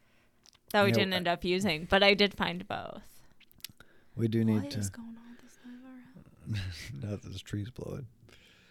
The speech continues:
Speaker 2: Um, security cameras going off and Jackie's
Speaker 1: I'm concerned.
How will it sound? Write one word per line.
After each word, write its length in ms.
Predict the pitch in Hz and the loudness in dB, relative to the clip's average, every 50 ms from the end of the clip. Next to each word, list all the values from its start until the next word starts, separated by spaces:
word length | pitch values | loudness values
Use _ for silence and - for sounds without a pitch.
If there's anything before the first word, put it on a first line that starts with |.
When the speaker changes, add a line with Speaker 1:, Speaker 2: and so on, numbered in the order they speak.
| _ _ _ _ _ - | _ _ _ _ _ -2
Speaker 2:
Um, 460 | 113 113 113 113 113 110 110 107 101 98 95 - - - _ _ _ - - - - - - - _ _ - - - | 2 2 4 4 4 2 2 -2 -4 -8 -12 -18 -20 -20 _ _ _ -20 -20 -20 -20 -20 -20 -20 _ _ -12 -8 -6
security 880 | 98 - - 117 101 - - 101 104 98 98 95 95 95 95 95 90 - - _ _ _ _ _ _ _ _ _ _ _ _ _ _ _ _ | -4 -4 -4 -4 -4 0 2 4 6 6 6 6 4 4 4 2 2 -2 -6 _ _ _ _ _ _ _ _ _ _ _ _ _ _ _ _
cameras 380 | - - 101 95 95 95 92 90 | 0 2 4 4 4 4 2 2
going 300 | 98 98 92 92 92 95 | 2 4 4 6 6 4
off 320 | 95 92 92 90 - - - | 4 2 2 0 -2 -2 -4
and 200 | 92 92 90 85 - - - - - - - - - - - - - 104 | -2 -2 -4 -6 -10 -14 -16 -18 -18 -20 -20 -20 -20 -20 -14 -12 -12 -6
Jackie's 640 | - 110 98 92 - - 107 95 90 - - - - _ _ _ _ _ _ _ _ _ _ _ _ _ _ _ _ _ _ _ _ _ _ - | -2 0 0 0 -2 -4 -8 -8 -8 -8 -10 -14 -16 _ _ _ _ _ _ _ _ _ _ _ _ _ _ _ _ _ _ _ _ _ _ -14
Speaker 1:
I'm 140 | 208 202 185 | -12 -12 -8
concerned. 760 | 202 202 185 180 - - 190 - 185 180 226 208 208 208 | -8 -8 -8 -10 -12 -14 -14 -12 -12 -14 -12 -14 -14 -14